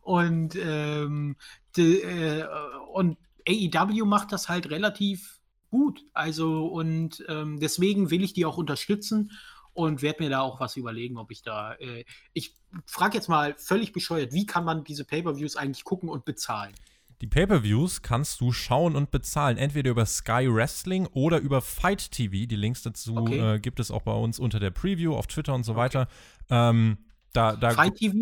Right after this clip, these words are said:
Speaker 1: brauche ich dann ab, weil Sky werde ich ja
Speaker 2: brauchst du
Speaker 1: wahrscheinlich ein
Speaker 2: ka-,
Speaker 1: Abo
Speaker 2: bei Fight
Speaker 1: brauchen,
Speaker 2: brauchst
Speaker 1: ne?
Speaker 2: du kein Abo. Bei Fight kannst
Speaker 1: Ja,
Speaker 2: du die
Speaker 1: gut.
Speaker 2: Show für zwanzig Euro dir bestellen.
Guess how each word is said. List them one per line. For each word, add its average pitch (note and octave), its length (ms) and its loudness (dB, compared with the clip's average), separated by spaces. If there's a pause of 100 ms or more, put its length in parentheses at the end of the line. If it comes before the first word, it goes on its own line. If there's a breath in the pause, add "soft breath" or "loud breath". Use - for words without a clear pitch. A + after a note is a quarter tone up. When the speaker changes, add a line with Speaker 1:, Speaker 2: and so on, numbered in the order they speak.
Speaker 1:
brauche E3+ 280 -2
ich - 80 -8
dann C3 280 -4
ab, E3+ 220 -2
weil D3+ 340 0
Sky E3+ 500 2
werde E3 180 0
ich - 80 -8
ja D#3 80 0
Speaker 2:
brauchst C3+ 180 6
du C#3+ 40 4
Speaker 1:
wahrscheinlich C#3+ 120 -2
ein C#3+ 60 -4
Speaker 2:
ka-, C3 60 0
Speaker 1:
Abo C3 200 2
Speaker 2:
bei A#2 140 4
Fight C#3 280 4
Speaker 1:
brauchen, - 60 -6
Speaker 2:
brauchst C#3+ 260 4
Speaker 1:
ne? - 0 -
Speaker 2:
du - 40 -10
kein G#2 260 0
Abo. F2+ 220 -6
Bei G#2 160 -2
Fight C3 300 2
kannst B2+ 160 0
Speaker 1:
Ja, A2+ 60 -2
Speaker 2:
du A#2+ 40 -2
die A2+ 100 0
Speaker 1:
gut. - 80 -6
Speaker 2:
Show A#2+ 320 0
für - 140 -6
zwanzig G#2 440 -2
Euro F#2+ 160 0
dir F#2 100 -2
bestellen. - 440 -6